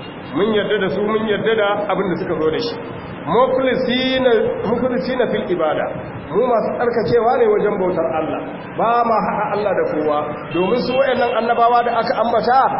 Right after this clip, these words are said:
Annabi Muhammad sallallahu alaihi wa sallama ya ce addinin su iri ɗaya ne.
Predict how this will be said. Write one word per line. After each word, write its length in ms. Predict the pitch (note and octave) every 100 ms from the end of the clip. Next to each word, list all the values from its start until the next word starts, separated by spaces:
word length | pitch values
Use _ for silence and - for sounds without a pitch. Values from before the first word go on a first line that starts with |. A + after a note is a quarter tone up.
| - - -
Annabi 380 | F3 G3 A#3 B3
Muhammad 440 | A#3 A3+ A#3+ A#3+ A3+ A3+
sallallahu 600 | A#3 A#3 A3+ A3 A3+ A3+
alaihi 380 | A3 A3+ A#3 A3+
wa 120 | A3+
sallama 420 | A#3 A#3 A#3 G#3+ - - - - -
ya 260 | F#3 A3+
ce 160 | - A#3+ -
addinin 500 | G#3 A#3+ B3 B3 A#3+
su 140 | A#3+
iri 320 | - B3+ A3+
ɗaya 300 | A3 C4 C4
ne. 120 | A3